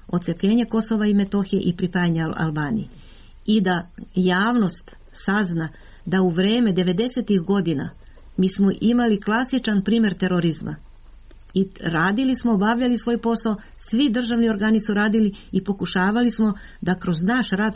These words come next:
suzbijemo terorizam i da opstanemo na Kosovu i Metohiji.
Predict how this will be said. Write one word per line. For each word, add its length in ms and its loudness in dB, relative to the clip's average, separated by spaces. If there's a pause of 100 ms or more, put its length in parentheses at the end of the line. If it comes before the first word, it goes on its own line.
suzbijemo 680 2 (460)
terorizam 680 2
i 100 2
da 180 -2
opstanemo 500 -2
na 80 -2
Kosovu 360 -10
i 40 -6
Metohiji. 480 -12